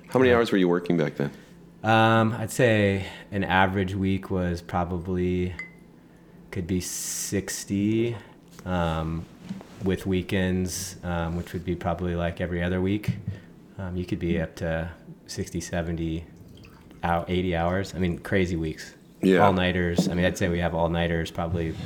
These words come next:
Speaker 2: once a month, twice a month.
Speaker 1: Wow. You gotta pitch the next day and you gotta figure
Speaker 2: You gotta
Speaker 1: it out.
Speaker 2: pitch and you're just, you know, uh, when you're on the creative team, you're kind of, like, at the bottom of the mountain. So the snowball s-,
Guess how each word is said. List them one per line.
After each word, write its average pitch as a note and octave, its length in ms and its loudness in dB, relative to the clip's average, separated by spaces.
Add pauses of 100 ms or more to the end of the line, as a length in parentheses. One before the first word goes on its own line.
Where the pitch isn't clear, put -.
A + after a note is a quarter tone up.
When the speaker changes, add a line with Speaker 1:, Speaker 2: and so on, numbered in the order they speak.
(100)
Speaker 2:
once F2 200 2
a - 40 4
month, F#2+ 300 0
twice F2 260 -8
a - 40 -6
month. G2+ 300 -4 (280)
Speaker 1:
Wow. D#2 280 4 (760)
You F2+ 180 4
gotta F2 160 6
pitch E2+ 260 0
the F2 80 2
next D#2+ 200 2
day E2 120 4
and E2 80 4
you D#2+ 80 4
gotta D#2 160 4
figure - 260 4
Speaker 2:
You - 40 6
gotta D#2+ 160 6
Speaker 1:
it C#3 60 6
out. C#3+ 60 6
Speaker 2:
pitch C#3 100 -4
and B2+ 100 0
you're A#2+ 100 2
just, A2 340 -4
you A#2 120 -2
know, G#2+ 120 0
uh, A2 380 -2
when A#2+ 120 -6
you're A2+ 80 -4
on G#2+ 40 -4
the G2+ 60 -6
creative G#2+ 340 -2
team, F#2+ 260 -2
you're G2 120 -2
kind G2+ 200 -4
of, E2+ 60 -4
like, F2+ 180 -2
at F#2+ 180 -4
the F#2+ 80 -6
bottom F2+ 460 -2
of E2+ 60 -4
the F#2 60 -6
mountain. F2+ 300 -4
So - 140 -12
the F2 100 -10
snowball F2+ 480 -4
s-, - 100 -16